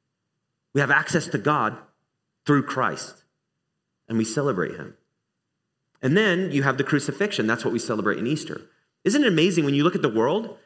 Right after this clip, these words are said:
how much is centered around Christ coming the first time?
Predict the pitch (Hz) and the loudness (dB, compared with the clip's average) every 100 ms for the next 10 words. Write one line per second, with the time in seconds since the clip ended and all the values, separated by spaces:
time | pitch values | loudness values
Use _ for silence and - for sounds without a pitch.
0 | - 175 175 170 143 - 185 226 - 98 | -2 0 2 -2 -4 0 0 0 0 0
1 | 143 - _ _ 147 127 180 170 139 139 | 0 -8 _ _ -2 2 4 4 0 -8
2 | - - 160 156 - 190 170 110 - - | -8 -2 -2 -2 -2 0 2 0 -4 -16
3 | _ _ _ _ _ _ - - 196 - | _ _ _ _ _ _ -4 0 0 -2
4 | 78 | -10